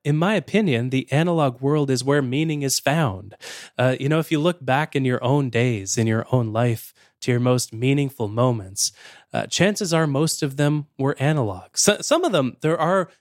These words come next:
bound to be a few digital outliers. Uh, there was one time Taylor Swift liked one of my tweets, which was pretty cool. I've gotten, you know, emails about book deals in the digital world, that sort of thing. But looking back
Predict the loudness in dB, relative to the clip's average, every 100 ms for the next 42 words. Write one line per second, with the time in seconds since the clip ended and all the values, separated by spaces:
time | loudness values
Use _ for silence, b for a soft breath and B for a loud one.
0 | -4 2 2 0 -2 0 0 0 0 -2
1 | 0 0 2 0 -2 b b 2 4 4
2 | 0 -2 -2 -2 -2 -4 -6 -2 0 0
3 | 0 -2 0 0 0 -2 b b b _
4 | 0 2 2 -2 0 0 0 -2 -2 0
5 | 0 2 0 -2 -4 -4 -6 -10 -10 -10
6 | -8 -4 -4 -2 0 2 0 -2 -6 -10
7 | _ 0 0 0 0 2 2 0 0 2
8 | 2 0 -2 -2 0 0 -2 B B -16
9 | 0 2 2 -2 0 0 0 -4 -4 0
10 | 2 2 2 0 0 0 0 0 -2 0
11 | -2 -4 -2 -4 -4 -10 B B B B
12 | B 2 2 2 -4 _ -2 0 2 0
13 | -2 0 2 2 -2